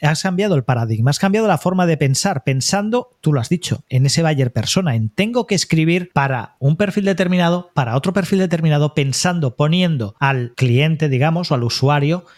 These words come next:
en el centro de la estrategia, escribiendo para él, cuando lo habitual, lo socorrido, el camino fácil es ver qué hacen los otros y lo copio. Por ejemplo,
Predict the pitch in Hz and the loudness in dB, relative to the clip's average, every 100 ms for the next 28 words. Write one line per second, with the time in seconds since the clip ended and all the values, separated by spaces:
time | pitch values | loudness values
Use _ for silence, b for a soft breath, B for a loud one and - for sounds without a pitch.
0 | B 151 143 139 123 165 147 127 127 117 | B -2 0 0 0 0 0 0 -2 0
1 | 113 - 117 202 - 139 120 120 123 156 | -2 -2 -2 -2 0 0 0 0 0 0
2 | 147 123 113 139 190 110 B B - 165 | -2 -2 -2 0 -2 -4 B B -2 0
3 | 160 156 147 127 - 139 143 143 143 139 | 0 0 -2 -2 0 2 2 2 2 2
4 | 131 127 127 123 120 117 131 147 202 226 | 2 0 0 0 0 0 0 0 0 -2
5 | 233 127 127 - 123 123 147 180 170 185 | -4 -2 0 -2 -2 -2 0 0 -2 -2
6 | 143 135 131 143 202 185 214 196 147 185 | -2 -2 0 0 0 0 -2 -2 -4 -4
7 | 226 160 147 - - _ - 151 165 196 | -2 -2 -2 -4 -18 _ -4 -2 -2 -4
8 | 202 180 147 185 160 165 - - _ - | 0 0 0 -2 -2 -4 -6 -18 _ 0
9 | 135 120 120 110 - - b - 131 107 | 2 2 0 -4 -8 -12 b -4 -2 0
10 | 131 117 92 104 | -2 -2 -4 -10